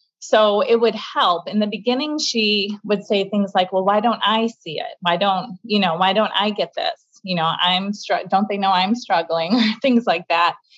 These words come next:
And I would always just share with her, "Mom, you're, you know, it's all energy. Everything is energy. And not that I'm not grieving, but I learned about this before it <laughs> happened. And I, um,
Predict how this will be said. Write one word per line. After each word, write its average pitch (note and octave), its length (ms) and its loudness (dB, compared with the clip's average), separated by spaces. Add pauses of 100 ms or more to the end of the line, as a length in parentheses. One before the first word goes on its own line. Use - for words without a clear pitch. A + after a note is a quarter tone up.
(420)
And F#3 320 2
I G3+ 120 2
would G#3 120 2
always F3+ 380 0
just F3+ 240 -6
share F3+ 200 2
with F#3+ 180 -2
her, F3 140 -6
"Mom, F3+ 420 0
you're, E3 380 -4
you F#3+ 200 -2
know, D#3+ 360 -2 (680)
it's G3 180 0
all G3 340 4
energy. F#3+ 440 -4
Everything G3 420 -2
is F#3 80 -4 (120)
energy. E3+ 720 -2
And F3 140 -2
not F3+ 220 0
that G3+ 100 4
I'm G3+ 140 0
not G3 200 0
grieving, G3 680 0
but F#3+ 140 2
I F#3 440 2 (380)
learned C4 380 2
about E3+ 340 0
this G3 180 -2
before G3+ 320 0
it C#3+ 80 -4
<laughs> - 0 -
happened. G#3+ 960 -2 (100)
And F3 420 -2 (120)
I, E3+ 540 2 (400)
um, E3+ 520 0